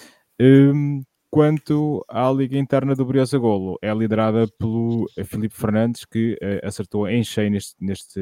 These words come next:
resultado e, portanto, faz quatro pontos. Eh, creio que não houve mais ninguém a pontuar. Oh,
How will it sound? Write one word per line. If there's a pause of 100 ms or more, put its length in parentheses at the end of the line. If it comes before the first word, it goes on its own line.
(120)
resultado
e,
portanto,
faz
quatro
pontos. (600)
Eh,
creio
que
não (180)
houve
mais
ninguém
a
pontuar.
Oh,